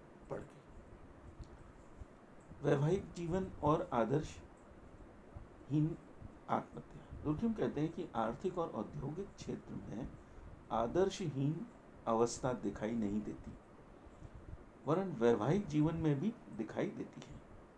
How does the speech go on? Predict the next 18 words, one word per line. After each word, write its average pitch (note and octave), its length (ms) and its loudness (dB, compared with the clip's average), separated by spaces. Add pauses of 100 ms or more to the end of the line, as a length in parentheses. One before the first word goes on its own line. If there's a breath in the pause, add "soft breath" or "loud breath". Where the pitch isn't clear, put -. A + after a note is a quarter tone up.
(960)
वैद्य D#3 380 6
संकटपूर्ण F3 1080 -2
दशा B2 280 2
है। D3 300 2 (260)
पति D3+ 300 0
और C3 160 0
पत्नी C3 340 -2
की C#3+ 220 -6
मृत्यु A#2 340 -2
के C3+ 160 -4
कारण B2+ 320 -2
परिवार A#2 480 0
में B2 200 -2
आदर्शहीनता A#2 640 -2
पैदा A2 320 0
हो G#2+ 160 0
जाती A2 320 -4
है। G#2 180 -4